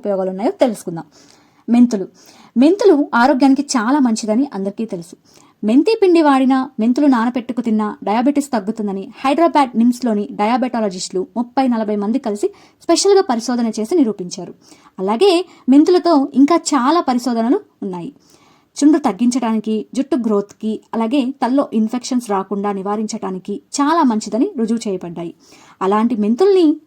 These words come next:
నైట్ మీరు పెరుగులో నానబెట్టండి. కొంతమంది పెరుగులో నానబెట్టిన మెంతులు పొద్దున్నే బ్రేక్‌ఫాస్ట్‌తో పాటు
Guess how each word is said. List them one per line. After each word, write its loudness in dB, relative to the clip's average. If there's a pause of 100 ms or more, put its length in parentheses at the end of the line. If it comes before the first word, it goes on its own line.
(100)
నైట్ 2
మీరు 2 (260)
పెరుగులో 0
నానబెట్టండి. -10 (800)
కొంతమంది 4 (340)
పెరుగులో 6
నానబెట్టిన 4
మెంతులు 0 (160)
పొద్దున్నే 2
బ్రేక్‌ఫాస్ట్‌తో -6
పాటు -2